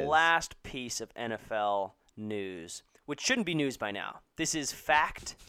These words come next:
Speaker 2: It is a, is a, it's an accepted piece of information. You should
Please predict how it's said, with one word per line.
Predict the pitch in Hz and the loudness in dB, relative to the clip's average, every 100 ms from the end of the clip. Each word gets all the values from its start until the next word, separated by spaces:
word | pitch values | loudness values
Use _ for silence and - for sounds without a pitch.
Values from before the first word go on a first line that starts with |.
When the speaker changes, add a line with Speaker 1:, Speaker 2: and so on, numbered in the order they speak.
| - - _ - | -20 -20 _ -12
Speaker 2:
It | 143 135 | -6 -4
is | 123 | -4
a, | 117 117 | -4 -6
is | 127 123 | -8 -6
a, | - _ _ _ _ | -6 _ _ _ _
it's | 131 - | -12 -6
an | 123 | -6
accepted | 110 - - - 175 - 175 170 156 - _ - _ - | -6 -2 2 8 6 6 0 0 -2 -14 _ -20 _ -10
piece | - 147 - | -4 -2 -2
of | 123 | 0
information. | 120 117 117 123 123 - 123 120 | -2 -2 -2 -2 -2 -2 -2 -4
You | |
should | 110 110 | -6 -10